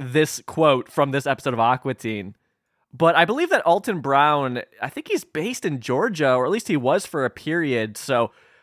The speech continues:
cool to get that name drop from Aqua Teen, which of course is made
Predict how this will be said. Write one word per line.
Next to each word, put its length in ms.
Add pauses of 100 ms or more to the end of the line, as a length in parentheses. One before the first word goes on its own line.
(100)
cool 200
to 100
get 160
that 220
name 280
drop 440
from 260
Aqua 320
Teen, 260
which 200
of 120
course 460 (220)
is 240
made 480